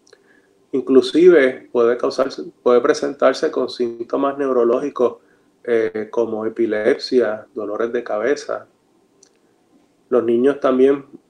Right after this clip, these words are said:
pueden desarrollar alteración de las pruebas hepáticas, deficiencia de hierro, eh, los defectos en el, en el desarrollo del esmalte de los dientes, eh, osteomalacia, que es una enfermedad de los huesos,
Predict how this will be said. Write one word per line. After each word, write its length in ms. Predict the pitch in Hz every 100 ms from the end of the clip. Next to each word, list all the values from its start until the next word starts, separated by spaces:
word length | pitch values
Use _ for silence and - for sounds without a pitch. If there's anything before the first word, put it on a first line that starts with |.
| _ _
pueden 260 | 120 120 131
desarrollar 760 | 120 123 117 117 120 127 123 -
alteración 720 | - 117 113 104 - 123 117
de 100 | 123
las 120 | 127
pruebas 380 | 123 - 117 120
hepáticas, 680 | 117 - 135 - 131 110 113 _ _ _ _ _ _ _ _ _ _ _
deficiencia 800 | 131 123 123 - 120 120 - 131
de 220 | 123 113
hierro, 580 | 120 139 139 120 120 120 _ _ _ _ _ _ _ - _ _ _
eh, 400 | 143 117 110 110
los 200 | 117 117
defectos 560 | 120 120 123 123 - 131
en 160 | 135 127
el, 380 | 117 110 107 120
en 180 | 120 113
el 80 |
desarrollo 560 | 113 117 110 110 117 127
del 120 | 127
esmalte 460 | 113 117 120 123 120
de 80 | 113
los 200 | 107 104
dientes, 520 | 117 139 135 113 113 _ _ _ _ _ _ _ _ _ _ _ _
eh, 640 | 117 110 107 107 104 101 -
osteomalacia, 1200 | 127 - 127 120 117 110 120 156 - 127 120 123
que 60 | 117
es 80 | 113
una 160 | 113
enfermedad 500 | 117 113 113 110 110
de 60 | 110
los 180 | 107 113
huesos, 440 | 143 151 - 120